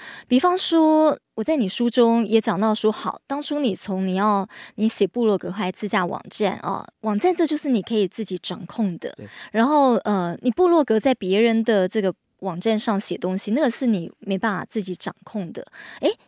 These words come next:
Speaker 1: 结果逐渐呢，你变成说，瓦基啊，我就是一个品牌阅读前哨站。呃，你那时候也思考过说，诶，那，嗯，你需要去做Y T吗？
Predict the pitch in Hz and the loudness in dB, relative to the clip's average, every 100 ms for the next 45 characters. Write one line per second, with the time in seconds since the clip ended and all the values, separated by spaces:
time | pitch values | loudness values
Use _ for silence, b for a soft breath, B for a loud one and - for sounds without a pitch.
0 | _ 359 381 262 240 254 381 311 254 240 | _ 2 2 2 0 2 2 4 4 4
1 | 247 - 220 - _ 359 311 - 214 214 | 2 2 0 0 _ 0 0 2 0 4
2 | 247 240 233 220 208 - 330 339 349 403 | 4 4 4 2 2 4 4 6 4 0
3 | _ _ _ - 233 208 175 202 311 339 | _ _ _ -6 0 0 2 2 2 4
4 | 330 254 226 - 180 185 180 202 277 226 | 4 4 0 -2 -6 -2 -2 4 2 2
5 | 208 - 190 - 233 202 - 226 - - | -4 -2 -2 0 0 0 -2 -2 -4 0
6 | 220 202 196 233 381 330 294 190 - 277 | 2 2 4 4 4 4 4 2 0 -2
7 | - 180 - 254 226 233 240 226 294 _ | -2 -6 0 0 2 2 2 0 -4 _
8 | b b - 440 359 - 220 208 202 196 | b b -4 -2 -2 0 0 2 2 2
9 | 349 339 - 302 320 269 269 262 277 - | 2 0 0 0 2 4 4 2 -2 -6
10 | 254 269 233 208 208 | -2 0 2 2 -2